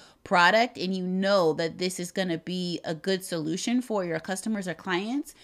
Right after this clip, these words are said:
But if you aren't able to accurately articulate that message to them and at least educate them and let them know why they need it, you're gonna struggle to sell, okay?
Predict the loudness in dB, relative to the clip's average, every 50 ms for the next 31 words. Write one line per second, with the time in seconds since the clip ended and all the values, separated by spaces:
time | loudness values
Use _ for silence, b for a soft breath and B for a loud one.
0 | B B B B B B 2 4 4 4 2 2 0 2 2 2 0 0 2 2
1 | 2 2 2 0 -2 -2 -2 -4 -4 2 4 4 4 2 0 -6 -4 -4 -2 -2
2 | -2 0 2 2 0 0 0 -6 -6 -4 -4 -2 -2 -2 -2 2 4 4 4 4
3 | 2 0 -2 -2 -2 -2 -4 -4 -4 -4 -2 0 2 2 2 2 2 0 -2 -4
4 | B B B B B B -2 -2 -2 -4 -6 -2 0 0 0 0 0 0 0 2
5 | 2 2 2 -2 -4 -2 -2 -2 -2 0 0 0 0 0 0 0 -2 -4 -4 -4
6 | -4 -2 -2 0 -2 0 2 2 2 2 2 2 2 2 4 4 4 4 4 4
7 | 4 2 2 -2 _ _ _ _ _ _ _ _ _ _ _ _ _ _ _ _
8 | _ _ _ _ -20 -16 -12 -6 -4 -2 -2 -2 -2 0 2 2 2 2 0 -2
9 | -2 -2 0 0 -2 -2 -4 -10 -12 -8 -8 -4 4 6 6 6 6 2